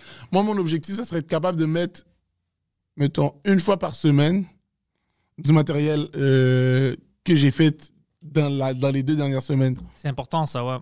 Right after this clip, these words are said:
Speaker 1: Parce que je trouve que il y a quelque chose, bro. Je trouve qu'il y a comme, il y a quelque chose dans, comme voir ce star-là, là. Il était assis, le gars, il dit une affaire, puis t'es comme, « Je le connais pas.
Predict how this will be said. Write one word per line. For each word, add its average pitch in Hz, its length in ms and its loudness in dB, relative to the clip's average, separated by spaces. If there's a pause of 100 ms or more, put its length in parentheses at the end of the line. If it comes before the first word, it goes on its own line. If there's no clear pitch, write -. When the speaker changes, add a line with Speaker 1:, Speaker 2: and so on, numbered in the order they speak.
(140)
Speaker 1:
Parce 170 160 -4
que 190 100 -2
je - 60 -6
trouve 226 200 -2
que 170 420 -2 (800)
il - 60 -2
y - 40 2
a - 40 2
quelque - 220 -8
chose, 320 380 0
bro. 143 340 -2 (300)
Je - 80 -6
trouve 269 120 -2
qu'il 277 100 0
y - 20 -2
a - 20 -2
comme, 180 360 2
il 170 100 -2
y 180 60 2
a 175 60 4
quelque 226 160 -4
chose 330 180 2
dans, 160 320 2
comme 156 340 0
voir 175 600 0
ce 160 280 2
star-là, 156 680 -4
là. 127 120 -6 (460)
Il 175 100 -12
était 196 160 -6
assis, 202 380 2
le 175 100 6
gars, 220 120 -6
il 202 100 -6
dit 190 100 -6
une 180 100 -2
affaire, 156 280 -4
puis - 80 -6
t'es - 100 -12
comme, « 170 260 0 (600)
Je 139 120 2
le 151 80 6
connais 185 340 -2
pas. 131 260 -6